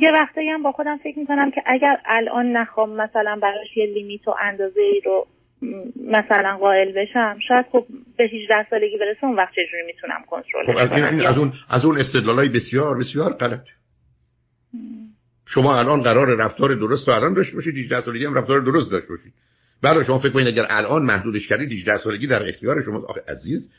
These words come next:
Speaker 2: آخه این چه استدلالی؟ این از کجا اومده؟ کدوم بحث روانی همچین چیزی رو میگه؟ من این رابطه خوب با فرزندم داشته باشم، چهل سالشم بشه به من که چی می‌گم توجه کنه. ولی اگر نداشته باشه، رابطه من خراب شده باشه، که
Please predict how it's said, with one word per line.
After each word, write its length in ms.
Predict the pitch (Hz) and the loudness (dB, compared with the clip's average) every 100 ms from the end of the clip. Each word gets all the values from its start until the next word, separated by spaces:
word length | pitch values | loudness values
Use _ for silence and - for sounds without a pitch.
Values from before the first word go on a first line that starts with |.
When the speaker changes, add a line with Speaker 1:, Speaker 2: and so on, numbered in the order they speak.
| _ | _
Speaker 2:
آخه 120 | - - | -12 -4
این 120 | 147 | -4
چه 180 | - - | -2 -2
استدلالی؟ 520 | 160 - 156 135 127 | -2 -2 -4 0 0
این 120 | - 147 | 2 -2
از 160 | - - | -2 -6
کجا 260 | 147 135 147 | -2 2 2
اومده؟ 300 | 156 147 131 | 2 0 0
کدوم 380 | 131 135 151 - _ - | 0 0 -2 -6 _ -4
بحث 300 | 143 131 - | -4 -2 0
روانی 480 | 131 127 120 120 113 | 2 4 4 2 0
همچین 200 | 95 98 - | 0 -6 -12
چیزی 200 | 87 82 | -10 -8
رو 120 | 73 | -8
میگه؟ 200 | 71 - - - | -8 -16 -20 0
من 100 | 175 | 2
این 80 | 185 | 6
رابطه 360 | 156 147 160 | 4 4 2
خوب 240 | 160 165 160 | 2 0 2
با 100 | 135 | 2
فرزندم 540 | 127 120 110 147 143 | 2 0 0 0 2
داشته 280 | 113 98 165 | 0 0 -2
باشم، 340 | 180 240 170 - - _ | -2 0 -2 -4 -18 _
چهل 220 | - 190 | 0 2
سالشم 420 | 135 143 110 117 | 2 0 2 0
بشه 200 | 104 101 | 0 -2
به 160 | 127 110 | 0 0
من 320 | 101 110 113 | 2 0 -2
که 100 | - | -8
چی 160 | 98 101 | -12 -8
می‌گم 240 | 98 101 | -2 0
توجه 440 | 101 92 76 - - _ | 0 -2 -4 -6 -18 _
کنه. 80 | _ _ _ _ _ _ _ _ _ _ _ | _ _ _ _ _ _ _ _ _ _ _
ولی 160 | 139 151 | 0 2
اگر 260 | 131 127 | 4 4
نداشته 460 | 117 120 117 110 120 | 4 4 2 2 0
باشه، 220 | 110 113 | 0 2
رابطه 360 | 107 110 104 113 | 4 4 2 0
من 140 | 110 | 0
خراب 300 | 101 104 110 | 0 0 0
شده 180 | - 107 | -2 -4
باشه، 460 | 107 110 147 160 - _ _ _ | -2 -2 -2 -4 -6 _ _ _
که 60 | _ | _